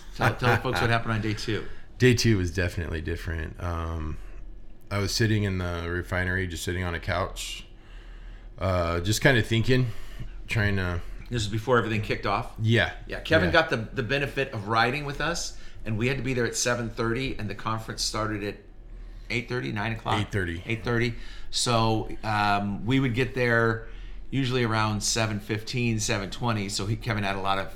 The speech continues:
Speaker 1: uh, downtime.
Speaker 2: <laughs> Yeah. A-, and I spent the first part of that mor-, uh, day two morning, uh, I went over and found the, uh, mental health champion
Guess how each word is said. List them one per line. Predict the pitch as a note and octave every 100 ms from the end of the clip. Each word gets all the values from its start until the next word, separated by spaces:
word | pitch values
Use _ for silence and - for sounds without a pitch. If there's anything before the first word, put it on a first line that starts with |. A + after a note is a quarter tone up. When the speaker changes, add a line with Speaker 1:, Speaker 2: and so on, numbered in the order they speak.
| - -
Speaker 1:
uh, | E2
downtime. | F2 G#2 G#2+ G#2+ C#2 - - - - -
Speaker 2:
<laughs> | G#2+ B2+ -
Yeah. | G#2+ F#2+ - - - - - -
A-, |
and | G#2 - B2
I | A#2+
spent | - E3+ B2+
the | A2
first | F3 -
part | B2+ A2
of |
that | G2 F#2+ - - A2+
mor-, | G#2+ G2+
uh, | G2+ F#2+ F2
day | E2 G2 B2 A2+
two | - C3+
morning, | G#2 F2+ F2+ F2 - -
uh, | F#2+ F2+ E2+ E2
I | G2
went | G2+ G#2
over | G#2 G2
and | F2+ F#2
found | G#2 F#2 F#2 F2+
the, | F2 E2+ E2+ D#2+ - -
uh, | F#2 F2+ E2 E2 E2 - - - - -
mental | G#2+ A2 G#2+
health | G#2 F#2
champion | - G#2 A2 F#2 D#2